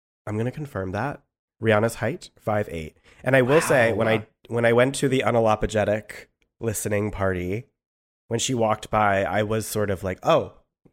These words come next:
Speaker 1: she's taller than me." But again, that's sort of like, <laughs> that's my reaction to everybody. However,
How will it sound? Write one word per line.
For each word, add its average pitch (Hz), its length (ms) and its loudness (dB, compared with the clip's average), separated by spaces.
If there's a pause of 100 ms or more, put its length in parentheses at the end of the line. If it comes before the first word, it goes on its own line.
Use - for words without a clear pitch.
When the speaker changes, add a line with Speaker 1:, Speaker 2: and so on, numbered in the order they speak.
(600)
Speaker 1:
she's - 380 -6 (340)
taller 123 300 0
than 85 160 -8
me." 85 160 -12 (280)
But 117 280 -2 (320)
again, 113 260 2
that's 101 240 -2
sort 104 220 -2
of 95 120 -4
like, 90 240 -6 (140)
<laughs> - 1000 -20
that's 110 240 -2
my 117 80 2
reaction 101 380 -2
to 95 80 -2
everybody. 87 360 -8 (600)
However, 135 720 2